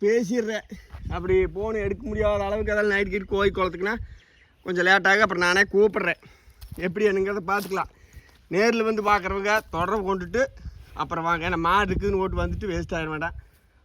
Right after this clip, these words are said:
ஃபஸ்ட் மாடு நாலு பல்லு, நாலு பல்லு, நல்ல குவாலிட்டியான மாடுங்க, நல்ல மாடு பெருவெட்டு.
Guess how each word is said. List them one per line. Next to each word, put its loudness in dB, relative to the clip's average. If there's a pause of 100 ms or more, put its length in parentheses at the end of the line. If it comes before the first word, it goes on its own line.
ஃபஸ்ட் 0
மாடு 4
நாலு 8
பல்லு, 0 (1200)
நாலு 4
பல்லு, 4 (1000)
நல்ல 0 (160)
குவாலிட்டியான 4
மாடுங்க, -2
நல்ல -2 (120)
மாடு 2 (100)
பெருவெட்டு. 0